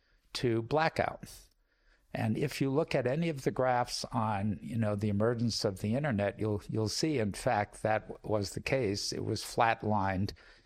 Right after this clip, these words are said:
in the early nineties, and then it started to peak up, uh, Nike curve up in the, say, the mid, uh, to later, uh, nineties. So if you're a curious type of person,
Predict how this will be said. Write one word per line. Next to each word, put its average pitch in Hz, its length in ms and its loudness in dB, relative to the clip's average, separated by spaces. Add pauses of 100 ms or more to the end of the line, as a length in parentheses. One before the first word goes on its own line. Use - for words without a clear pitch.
(160)
in 104 140 2
the 98 80 4
early 101 320 4
nineties, 98 500 0
and 101 160 2
then 107 80 2
it 110 80 2
started 120 460 0
to 87 100 0
peak - 460 -2
up, 120 320 2 (600)
uh, 92 240 2
Nike 120 360 2
curve 107 360 2
up 113 360 4
in 104 240 2
the, 90 120 0
say, 113 220 0
the 95 140 0
mid, 104 500 2 (320)
uh, 92 140 -2
to 101 160 -2
later, 104 360 2 (160)
uh, 92 320 -2
nineties. 104 640 0 (520)
So 151 400 2
if 175 200 -2
you're 180 200 2
a 170 40 -2
curious 302 460 0
type - 260 2
of 110 120 -2
person, 127 500 2